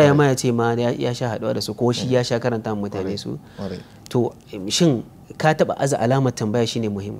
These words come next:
Speaker 2: Mhm.
Speaker 1: Ka taɓa aza al-, alamar tambaya
Speaker 2: Mhm.
Speaker 1: kan cewa wannan hadisin tana yiwuwa ƙirƙirar sa aka yi?
Speaker 2: Gaskiya
Speaker 1: Tana yiwuwa
Speaker 2: ne.
Speaker 1: wannan tarihin an zayyafa shi?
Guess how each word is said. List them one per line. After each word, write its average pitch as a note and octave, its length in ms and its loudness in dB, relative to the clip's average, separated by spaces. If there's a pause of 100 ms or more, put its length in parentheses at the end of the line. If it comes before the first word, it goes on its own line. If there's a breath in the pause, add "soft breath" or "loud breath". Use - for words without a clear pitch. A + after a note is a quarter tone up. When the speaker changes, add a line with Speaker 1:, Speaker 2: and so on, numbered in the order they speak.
Speaker 2:
Mhm. A#2 200 -8
Speaker 1:
Ka D3 120 4
taɓa D#3+ 200 2
aza C3+ 200 2
al-, D3 320 -2
alamar C3+ 320 2
tambaya B2+ 400 -2
Speaker 2:
Mhm. A2+ 240 -8 (160)
Speaker 1:
kan D#3+ 160 4
cewa C#3+ 200 6 (120)
wannan D#3 240 6
hadisin B2+ 420 0
tana D#3 300 4
yiwuwa C3 320 2
ƙirƙirar B2 320 -4
sa - 160 -8
aka A#2 160 -6
yi? A#2+ 140 -8 (220 loud breath)
Speaker 2:
Gaskiya A#2 160 -12
Speaker 1:
Tana D3+ 160 6
yiwuwa D3 200 8
Speaker 2:
ne. C#3+ 120 6
Speaker 1:
wannan A#2+ 40 -2
tarihin C#3 520 2 (440 loud breath)
an D3 180 6
zayyafa D3 540 6
shi? C3 120 -4